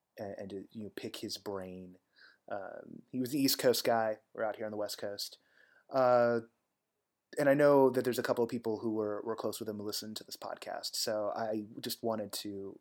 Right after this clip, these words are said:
uh, mark Brian's passing. Um, it's, it's not fair. We lost, uh, a really sharp person. Uh, and if you don't know who he is, uh, you should definitely go check out, particularly his stuff about phenomenology.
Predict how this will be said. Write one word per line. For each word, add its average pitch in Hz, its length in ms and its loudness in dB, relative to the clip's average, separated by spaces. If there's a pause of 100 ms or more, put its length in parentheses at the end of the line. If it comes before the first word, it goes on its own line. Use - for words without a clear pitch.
(140)
uh, 107 140 -14
mark 107 560 -4 (1120)
Brian's 101 360 -6
passing. 104 540 -8 (520)
Um, 98 580 -6 (540)
it's, - 400 -4 (720)
it's - 140 -6
not 135 180 4
fair. 135 520 2 (880)
We 117 140 -2
lost, 113 500 2
uh, 110 180 -2
a 110 60 -2
really 110 180 -6
sharp - 280 -6
person. - 440 -14 (440)
Uh, 117 260 2
and 135 340 4
if 135 220 0
you 127 280 -2
don't 156 180 8
know 156 80 6
who 143 80 6
he 139 100 6
is, 123 320 4
uh, 120 80 2
you 117 160 2
should 113 300 -4
definitely 113 320 0
go 104 380 -2 (180)
check 110 200 -4
out, 104 300 -4
particularly 127 380 2
his 107 100 -2
stuff - 200 -4
about 104 280 -4
phenomenology. 101 840 -10